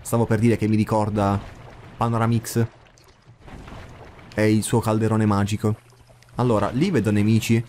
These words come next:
che non conosco. La domanda è, loro avranno visto me?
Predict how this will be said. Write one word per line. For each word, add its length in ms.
che 140
non 440
conosco. 640
La 80
domanda 380
è, 180
loro 260
avranno 240
visto 260
me? 220